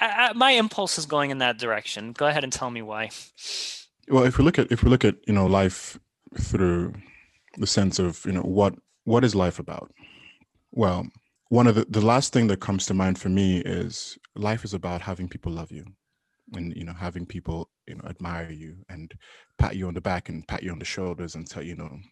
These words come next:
Speaker 2: you've, you've done a good job. I would say that's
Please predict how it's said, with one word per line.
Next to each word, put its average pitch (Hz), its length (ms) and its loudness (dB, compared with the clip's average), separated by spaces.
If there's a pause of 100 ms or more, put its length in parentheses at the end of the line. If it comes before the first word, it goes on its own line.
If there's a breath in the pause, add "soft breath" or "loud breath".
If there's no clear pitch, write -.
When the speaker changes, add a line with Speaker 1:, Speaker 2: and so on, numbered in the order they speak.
(100)
Speaker 2:
you've, 87 340 -12
you've 87 160 -10
done 87 160 -4
a 80 60 -6
good 82 200 -10
job. 85 300 -4 (480 loud breath)
I 139 100 4
would 135 140 6
say 110 160 0
that's 101 380 -4